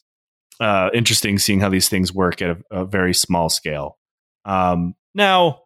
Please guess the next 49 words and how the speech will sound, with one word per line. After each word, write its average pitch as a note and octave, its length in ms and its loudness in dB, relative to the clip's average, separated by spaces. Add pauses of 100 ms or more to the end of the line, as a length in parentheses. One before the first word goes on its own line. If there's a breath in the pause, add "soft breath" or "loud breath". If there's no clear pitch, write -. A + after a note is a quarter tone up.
(240)
on E3 80 2
a D#3+ 80 2
less D#3 440 2
incredibly B2 720 2
depressing F2+ 520 0
note, E2 340 0 (340)
I A#2+ 40 -2
know C#3 120 4
we've B2 160 2
gone B2+ 140 2
a A#2 60 2
little A#2 180 2
bit G#2+ 140 2
long, F#2+ 480 2 (400)
but B2+ 120 0
we C3+ 120 4
do D3 140 4
something C3+ 340 0
on A2+ 100 2
this A2 140 4
show G2+ 220 2
called G2 200 -2
Questions - 340 -2
from F2+ 140 -2
the E2+ 80 0
Legion. E2+ 420 -4 (480)
If - 100 -20
you'd F#2+ 80 -6
like G2+ 180 -2
to G#2 100 -2
ask G2 300 -2
us F#2 280 -4 (680 loud breath)
questions - 320 -2
from G2 120 0
the A#2+ 60 6
Legion, F3 260 4
donate B2+ 300 0
to - 40 -12
the C3+ 80 2
show. C3 440 4 (120)
Single G2 300 0
dollar G2 340 2
will G2+ 140 2
do. A2 360 2
Send G#2 220 0
us F#2+ 120 0
a G2 60 -4
Patreon G#2 580 0
question. G2+ 760 0